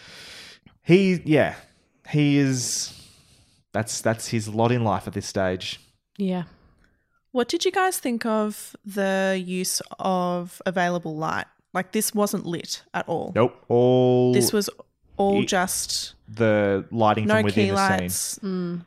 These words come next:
Speaker 1: To the point where even, like,
Speaker 3: people would be walking into shadow.
Speaker 1: Or, or l-, actually having to hold their hands up in front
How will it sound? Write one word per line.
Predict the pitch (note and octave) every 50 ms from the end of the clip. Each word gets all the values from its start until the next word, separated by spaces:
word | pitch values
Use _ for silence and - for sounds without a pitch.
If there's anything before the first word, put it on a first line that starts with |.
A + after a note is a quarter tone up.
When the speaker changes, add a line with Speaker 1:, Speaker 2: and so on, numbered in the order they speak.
| _ _ -
Speaker 1:
To | - E3+
the | D#3+ -
point | - - F3 F3 F3+ -
where | D#3+ D#3 D3 C#3+ C3
even, | B2+ B2+ A#2 A#2+ B2 A2+
like, | A2+ G#2+ G#2 G2+ - - - - -
Speaker 3:
people | - A3+ A3+ A#3+ A3+
would | A3 G#3 -
be | G#3+ G3+ G3+ G3+ - -
walking | G3 F#3+ G3 F#3+ - G#3+
into | F#3+ F#3 - F#3+
shadow. | - - F3 E3 E3 D#3+ D#3 D3+ - -
Speaker 1:
Or, | D3 D3+ D3+ D3+ D3 C#3+ - -
or | D3 D3 D3 C#3+ C#3
l-, | - D3 D3 D3+ - -
actually | C#3+ E3 - - - F3 E3+
having | D#3 - D#3+ D3 D3+ D3
to | C#3+
hold | A#2+ - - D3+ C#3+ C#3 C3
their | C3+ C3 B2
hands | A2 A2+ C3+ B2+ B2+ B2+ A#2+
up | B2 A2
in | A2
front | G#2+ - A#2+